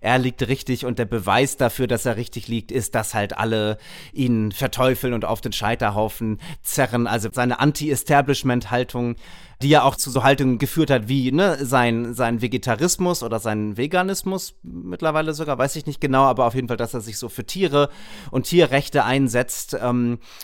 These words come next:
das, das, das scheint bei ihm ja Hand in Hand zu gehen mit einer Ablehnung aller möglichen, ja, Establishment-Strukturen, ähm, unabhängig davon, wie sinnvoll oder,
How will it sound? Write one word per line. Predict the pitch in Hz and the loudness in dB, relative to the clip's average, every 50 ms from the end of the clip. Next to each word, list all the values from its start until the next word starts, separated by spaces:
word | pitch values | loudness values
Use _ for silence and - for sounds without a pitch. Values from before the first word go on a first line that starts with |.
| - 120 - | -18 -10 -4
das, | - 131 123 - - | -2 -2 -2 0 -2
das, | - 202 - - - - | -2 -2 -2 -4 -6 -6
das | - 127 - - | -6 -6 -2 0
scheint | 151 139 143 131 | 2 2 2 4
bei | - 127 | 2 2
ihm | 127 143 139 143 139 | 2 4 2 4 4
ja | 131 131 123 120 120 | 4 4 4 4 4
Hand | 139 139 135 | 2 0 0
in | 127 117 113 | 0 -2 0
Hand | 131 135 131 | 0 0 0
zu | - - 135 | -2 -4 -4
gehen | 113 113 127 127 120 117 113 | -2 0 0 0 2 2 2
mit | 113 127 123 - | 0 0 -2 -4
einer | - 110 120 117 110 - | -4 -2 0 0 0 0
Ablehnung | - 127 - - 123 117 123 127 113 120 117 117 117 117 120 - | 0 -2 -2 -2 -2 0 0 0 0 0 0 0 -2 -2 -2 0
aller | - 120 123 120 113 | 2 4 4 4 4
möglichen, | 113 117 127 - - 120 - - 120 107 104 101 101 95 95 - - - _ - - - - - - - - - - - - - - - - - - - - - | 2 0 -2 -2 -6 -6 -6 -4 -2 -2 0 0 -2 -4 -6 -8 -14 -20 _ -20 -20 -20 -20 -20 -20 -20 -20 -20 -20 -20 -20 -20 -20 -20 -16 -16 -16 -14 -10 -6
ja, | 127 117 104 | -4 -4 -2
Establishment-Strukturen, | 98 113 107 - - 120 113 107 113 - - 113 110 107 107 104 101 - - - - - - - - - - 143 - - - - 139 135 131 135 113 127 123 123 117 117 120 - | -4 -4 -6 -4 -4 -2 -2 -2 -6 -6 -4 -2 -2 -2 -2 -4 -6 -8 -12 -12 -14 -14 -14 -14 -10 -6 -6 -6 -6 -6 -8 -6 -2 0 0 2 2 2 2 2 2 0 -2 -4
ähm, | - 110 107 107 107 104 - - - - | -4 -4 -2 -2 -4 -6 -8 -10 -12 -4
unabhängig | - 135 123 117 107 - 117 117 107 - | -2 0 0 0 0 0 -2 -2 -2 -2
davon, | - 110 107 107 - 120 113 104 95 | 0 0 0 0 0 -4 -4 -4 -2
wie | 113 113 110 104 107 - - - - - - - - - - - - - | -2 -2 -2 -2 -4 -4 -8 -10 -12 -14 -16 -18 -20 -20 -20 -20 -14 -10
sinnvoll | - 110 139 147 143 139 - - 135 120 120 120 117 117 117 113 | -2 2 4 4 4 4 2 2 2 2 4 4 2 0 0 0
oder, | - 120 110 113 104 101 101 101 104 104 107 98 | -2 -2 0 2 2 2 2 2 0 -2 -4 -8